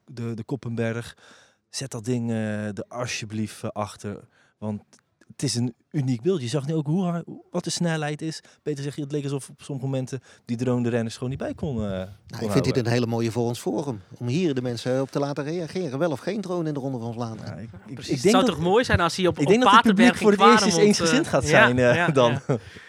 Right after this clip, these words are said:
Speaker 3: Nee, dat is, eh, dat zou inderdaad, eh, superveel mooie, gave, nieuwe inzichten ook brengen.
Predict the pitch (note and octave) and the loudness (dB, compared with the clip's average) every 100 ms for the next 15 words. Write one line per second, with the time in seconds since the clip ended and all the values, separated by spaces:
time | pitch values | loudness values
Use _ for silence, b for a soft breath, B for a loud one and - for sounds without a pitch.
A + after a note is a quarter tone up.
0 | C3+ - F#3+ F3+ E3 F#3+ - E3 D#3+ F3 | -16 -2 2 2 0 -4 -6 -4 -2 0
1 | F3 F3 E3 F3 - - - - - - | 0 2 2 2 -2 -20 -20 -14 -8 -4
2 | A#3 G#3 D#3+ F#3 E3+ E3 E3 D#3+ D3 C#3+ | -2 -2 -2 -2 -4 -4 -4 -4 -4 -6
3 | - - F3 F3+ D#3 D3 D3 F3+ F#3+ D#3+ | -6 0 4 4 0 -4 -2 -2 -2 -2
4 | G#3+ A#3+ G3 - C#3+ C#3 B2+ C3 B2+ | -4 -4 -6 -6 -4 -4 -4 -4 -4